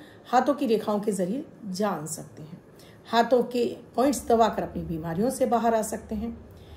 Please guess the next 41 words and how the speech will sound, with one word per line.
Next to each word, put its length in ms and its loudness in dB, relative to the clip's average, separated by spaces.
इन 140 6
हाथों 420 4
के 280 0
जरिए 380 2
हम 160 2
अपनी 220 0
लक्ष्मी 380 0
जी 160 -2
को 240 -2
मनाने 340 4
का, 220 -10
यानी 200 2
कि 240 -4
अपने 220 -2
लिए 200 2
जीवन 300 0
में 180 0
जो 160 2
भी 120 0
हम 140 2
चाहते 340 -4
हैं, 60 -2
इन 60 -2
हाथों 260 -4
के 120 -4
जरिए 280 -6
प्राप्त 280 2
कर 80 -4
सकते 300 -12
हैं। 160 -4
बहुत 240 -2
सारी 240 2
मुद्राएं 420 -2
हैं 160 -4
जो 200 8
हमारे 340 4
सातों 420 -2
के 140 -4
सातों 320 -6
चक्रों 380 -4
को 140 0